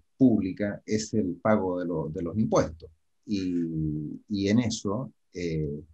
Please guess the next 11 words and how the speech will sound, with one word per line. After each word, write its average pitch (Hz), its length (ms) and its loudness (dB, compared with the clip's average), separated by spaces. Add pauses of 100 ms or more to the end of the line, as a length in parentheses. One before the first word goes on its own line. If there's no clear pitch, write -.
(800)
creo 123 360 4
que 120 140 2
hay 117 120 4
que 110 160 0
ser 123 220 0
lo 117 220 2
más, 120 500 4
eh, 110 420 4 (1160)
lo 95 280 0
más, 104 640 2 (760)
eh, 85 520 -4